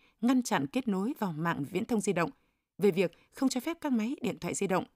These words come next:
mặt đất hai G không được chứng nhận, hợp quy, nhập kết nối vào mạng di động. Không được phép nhập mạc mới cho các máy điện thoại di động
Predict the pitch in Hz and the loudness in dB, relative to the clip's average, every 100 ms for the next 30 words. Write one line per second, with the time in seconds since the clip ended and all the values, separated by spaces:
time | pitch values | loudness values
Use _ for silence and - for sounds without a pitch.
0 | _ 180 - 220 - 226 165 156 - _ | _ -4 -2 -4 -2 -2 0 0 -2 _
1 | _ - 294 262 196 - 214 247 269 196 | _ -4 2 4 2 0 0 4 4 2
2 | - _ _ - - - 233 208 _ _ | -6 _ _ -2 -2 2 2 0 _ _
3 | - 190 - 254 208 262 233 143 151 - | 0 0 2 2 2 0 -2 -2 -2 -2
4 | 190 165 262 - _ _ _ _ - 311 | 0 0 -2 -8 _ _ _ _ 2 4
5 | 220 - 302 381 _ 190 185 143 147 - | 4 0 -4 -4 _ -2 0 0 -2 -2
6 | 165 165 269 - _ - 240 240 214 240 | 0 2 0 -2 _ -8 -4 -2 -2 0
7 | 202 - 180 196 180 | -2 -2 -4 -2 -2